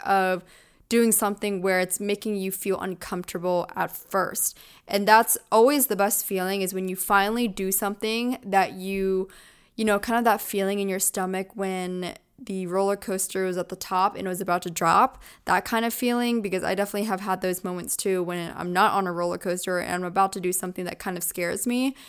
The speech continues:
And, you know, maybe you're past that level of, like, trying. Maybe now it's just a matter of, "Okay, I need more opportunities to do this." You know, start at a coffee shop, uh, you know, while you're waiting in line for coffee, ask someone, you know, "How's your day going?" Like, that's something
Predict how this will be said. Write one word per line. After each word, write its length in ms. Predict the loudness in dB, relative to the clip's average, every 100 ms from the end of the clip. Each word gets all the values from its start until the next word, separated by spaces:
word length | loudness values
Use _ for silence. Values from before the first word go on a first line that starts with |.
| -20 -20 -4
And, 400 | 2 4 2 0
you 160 | 0
know, 80 | 2
maybe 260 | 4 4 4
you're 140 | 4
past 380 | 4 4 4 4
that 120 | 2
level 380 | 2 2 2 2
of, 160 | 2
like, 160 | -2 -4
trying. 480 | -2 2 4 2 0
Maybe 240 | -2 -2
now 240 | 0 2 2
it's 140 | 2
just 160 | -2 -2
a 20 |
matter 320 | 0 0 0
of, 240 | 0 -2
"Okay, 340 | -2 -4 -2 -2
I 80 | -2
need 360 | -2 -2 -4 -4
more 460 | -2 0 0 -2
opportunities 800 | -2 -2 -2 0 0 2 -2 -4
to 60 | -6
do 180 | -2 0
this." 260 | 0 -2 -4 -12 -10 0
You 60 |
know, 120 | 2 2
start 320 | 4 6 6
at 80 | 4
a 60 |
coffee 400 | 2 4 4 2
shop, 380 | -2 0 -2 -2
uh, 300 | 2 2 2
you 100 | 0
know, 140 | -2 0
while 200 | 0 0
you're 140 | 0
waiting 320 | 0 0 0
in 100 | 0
line 220 | 2 2 0
for 160 | -4
coffee, 500 | -2 4 4 4 -2
ask 320 | 2 2 2
someone, 580 | 0 -2 0 2 0 -2 -10 -20 -20 _
you 120 | 0
know, 480 | 4 4 4 2 -4 -10 _ -4
"How's 220 | 2 4
your 100 | 6
day 220 | 8 8
going?" 360 | 6 2 2 -2
Like, 140 | 0
that's 180 | 2 4
something 340 | 2 2 2